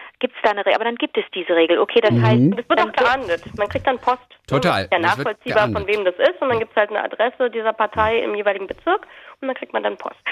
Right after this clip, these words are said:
Speaker 1: Ja,
Speaker 3: Wir
Speaker 1: na ja,
Speaker 3: haben keine
Speaker 1: deutlicher kann man nicht machen, wer schuld ist, ne?
Speaker 3: <laughs>
Speaker 1: Also,
Speaker 3: Ja,
Speaker 1: wenn dein
Speaker 3: genau.
Speaker 1: eigenes, <laughs> wenn
Speaker 2: Und
Speaker 1: dein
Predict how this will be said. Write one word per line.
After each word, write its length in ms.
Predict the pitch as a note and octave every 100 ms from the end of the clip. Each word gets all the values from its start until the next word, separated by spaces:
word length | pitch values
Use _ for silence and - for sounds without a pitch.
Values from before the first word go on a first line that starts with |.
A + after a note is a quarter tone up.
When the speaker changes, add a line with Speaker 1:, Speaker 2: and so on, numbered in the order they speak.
| -
Speaker 1:
Ja, 140 | B3+ C4
Speaker 3:
Wir 100 | C#4+
Speaker 1:
na 60 |
ja, 100 | D4+
Speaker 3:
haben 140 | C#4 -
keine 0 |
Speaker 1:
deutlicher 380 | B3 C#4 C#4+ C#4
kann 160 | C#4+
man 120 | C#4+ A#3
nicht 140 | G#3
machen, 240 | G#3 G#3+ G3+
wer 140 | G3+
schuld 320 | G3 G#3 G3
ist, 180 | - G#3
ne? 140 | A#3 C#4
Speaker 3:
<laughs> 60 |
Speaker 1:
Also, 160 | - G4+
Speaker 3:
Ja, 140 | C5
Speaker 1:
wenn 80 | -
dein 100 | -
Speaker 3:
genau. 200 | A3 E4
Speaker 1:
eigenes, 180 | D#4 C#4+ G#4 -
<laughs> 680 | F#4+ A4+ C4+ C5 - -
wenn 80 | -
Speaker 2:
Und 80 |
Speaker 1:
dein 80 | D4